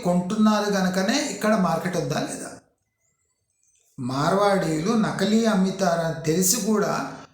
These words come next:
మన దేశద్రోహులు ఆ నకిలీ మాలు తీసుకొని మన ఇండ్లలో ఫిట్టింగులు,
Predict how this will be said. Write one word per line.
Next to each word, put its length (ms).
మన 520
దేశద్రోహులు 1160
ఆ 200
నకిలీ 540
మాలు 380
తీసుకొని 500
మన 240
ఇండ్లలో 800
ఫిట్టింగులు, 840